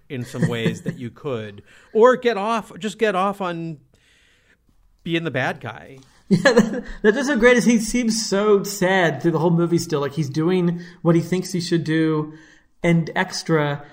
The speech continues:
Speaker 2: and he never feels like he's satisfied, and he never seems like he's really happy. He seems just like a lonely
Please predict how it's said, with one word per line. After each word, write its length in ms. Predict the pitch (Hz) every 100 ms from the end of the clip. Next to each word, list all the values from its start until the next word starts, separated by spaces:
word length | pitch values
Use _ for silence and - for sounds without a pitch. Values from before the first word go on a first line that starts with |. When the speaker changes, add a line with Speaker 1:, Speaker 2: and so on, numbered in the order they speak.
| - _
Speaker 2:
and 140 | 170
he 60 | 180
never 260 | 180 185 175
feels 460 | 170 170 165 147
like 180 | 160 143
he's 300 | - 160 131
satisfied, 720 | - 151 147 135 151 139 135 139
and 80 | 143
he 60 |
never 240 | 143 147 147
seems 260 | - 147
like 100 | 139 131
he's 140 | 131
really 200 | 139 143
happy. 340 | 131 139 139
He 60 | 139
seems 300 | 127 147 131
just 140 | 131
like 120 | 139 135
a 60 |
lonely 640 | 131 135 139 135 131 135